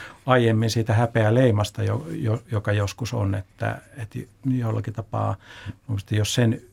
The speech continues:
yli pääsisi jollakin tavalla, että avaisi sinne niin kuin jollekin ystävälle. Että mulla on itse asiassa tällaisia ajatuksia, että mitä sä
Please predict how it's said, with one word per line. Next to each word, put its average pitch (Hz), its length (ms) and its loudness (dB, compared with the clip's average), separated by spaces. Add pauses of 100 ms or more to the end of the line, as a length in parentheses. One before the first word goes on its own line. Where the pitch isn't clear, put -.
(480)
yli 127 260 6
pääsisi 107 640 0
jollakin 104 440 -2
tavalla, 110 460 -2
että 117 240 -8
avaisi 104 340 -2
sinne 113 280 -4
niin 117 160 -4
kuin 113 140 -4
jollekin 110 360 -6
ystävälle. 120 520 -10
Että - 320 -12 (300)
mulla 180 320 -2
on 175 60 -6
itse 165 180 -10
asiassa - 260 -8
tällaisia 104 560 -6
ajatuksia, 110 600 -12
että - 200 -20
mitä 113 240 -10
sä - 120 -12